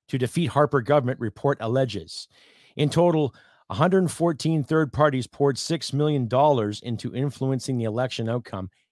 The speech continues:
and many of those third parties were funded by U S based Tides Foundation.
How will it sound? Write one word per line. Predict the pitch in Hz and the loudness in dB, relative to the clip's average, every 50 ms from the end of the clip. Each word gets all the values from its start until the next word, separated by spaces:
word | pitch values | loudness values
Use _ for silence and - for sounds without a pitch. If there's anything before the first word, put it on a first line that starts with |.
| _ _ _ | _ _ _
and | - 107 110 | -4 -2 0
many | 117 131 147 143 | 0 2 2 0
of | 123 | 0
those | 123 131 120 - - | 0 -2 -2 -2 -2
third | 135 127 117 - | -2 -2 -2 -2
parties | - 123 123 117 107 - | -2 0 0 0 -2 -6
were | - 104 92 | -8 -8 -8
funded | - - - 127 123 113 107 95 | -8 -6 -4 -2 -2 -4 -4 -6
by | 95 95 92 | -6 -4 -4
U | 95 107 113 110 | -2 -2 -2 -2
S | 104 95 | -2 -4
based | - - 107 104 101 - - | -4 -4 -4 -4 -4 -6 -10
Tides | - - 117 120 127 131 120 - | -8 -4 -2 -2 0 -2 -4 -6
Foundation. | - - 131 127 123 117 101 90 _ _ - 151 160 170 170 131 - - 101 78 69 - | -6 -6 -4 -4 -4 -4 -6 -8 _ _ -4 -2 -2 0 -2 -2 -4 -8 -10 -10 -12 -14